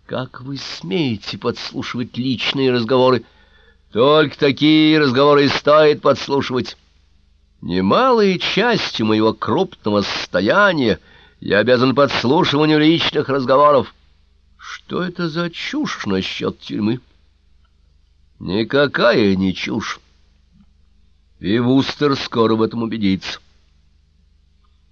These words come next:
Он украл у меня серебряную супницу,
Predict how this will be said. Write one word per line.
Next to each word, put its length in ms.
Он 240
украл 560
у 60
меня 260
серебряную 720
супницу, 960